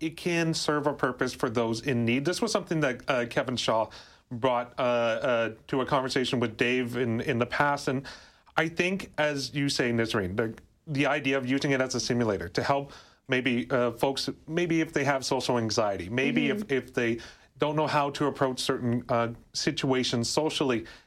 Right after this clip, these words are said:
Speaker 1: this could be a great tool to help them practice, rehearse, kind of,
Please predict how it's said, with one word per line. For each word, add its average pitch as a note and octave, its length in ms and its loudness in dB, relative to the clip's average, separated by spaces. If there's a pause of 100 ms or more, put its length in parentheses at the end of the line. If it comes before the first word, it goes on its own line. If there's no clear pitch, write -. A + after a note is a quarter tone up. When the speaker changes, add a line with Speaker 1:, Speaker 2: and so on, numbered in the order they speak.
Speaker 1:
this E3 140 0
could F3+ 160 -2
be F#3 120 0
a D#3+ 60 0
great C3+ 420 0
tool A2 440 2
to B2+ 180 0
help B2 320 -2
them G#2+ 260 0 (300)
practice, A#2+ 480 0
rehearse, A#2 460 0
kind A2+ 200 0
of, G#2+ 100 -2